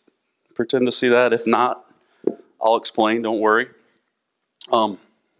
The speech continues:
so you might, like, immediately conclude, like, "Is that a cow patty on the stage right there? There's no possible way that I'm in church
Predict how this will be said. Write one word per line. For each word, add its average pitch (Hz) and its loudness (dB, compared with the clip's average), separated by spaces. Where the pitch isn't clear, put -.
so 147 2
you 156 0
might, 156 2
like, 139 0
immediately 147 6
conclude, 143 0
like, 113 2
"Is 107 -4
that 151 0
a 101 -2
cow 101 0
patty 110 -2
on 107 -2
the - -10
stage - -4
right 73 -4
there? - -8
There's - -6
no 120 0
possible 113 -2
way 92 -2
that 107 -8
I'm 101 -6
in 113 -2
church 101 0